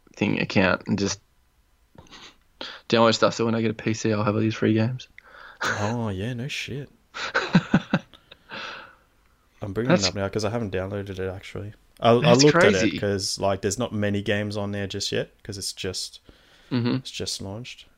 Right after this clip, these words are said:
Speaker 2: Um, here we go. So I've just logged in. I go to Subnautica and it's like, uh, twenty-four ninety-nine, crossed out, free.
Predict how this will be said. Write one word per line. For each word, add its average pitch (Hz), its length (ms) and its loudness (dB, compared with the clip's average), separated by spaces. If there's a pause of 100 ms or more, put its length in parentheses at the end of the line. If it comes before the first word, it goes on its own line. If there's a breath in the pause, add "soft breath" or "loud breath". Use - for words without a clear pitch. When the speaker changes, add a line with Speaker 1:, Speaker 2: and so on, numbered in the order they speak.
Speaker 2:
Um, 101 420 -12
here 107 100 -6
we 92 80 -6
go. 92 240 -8
So - 120 -12
I've 98 80 -8
just 120 200 -8
logged 92 180 -8
in. 147 320 -2
I 107 120 -10
go 101 120 -8
to 98 140 -6
Subnautica 110 800 -4
and 110 100 -6
it's - 240 -8
like, 101 560 -4 (1160 loud breath)
uh, 117 420 0
twenty-four 131 400 -2
ninety-nine, 127 540 -2 (280)
crossed 123 320 0
out, 127 300 2 (400)
free. 147 360 -2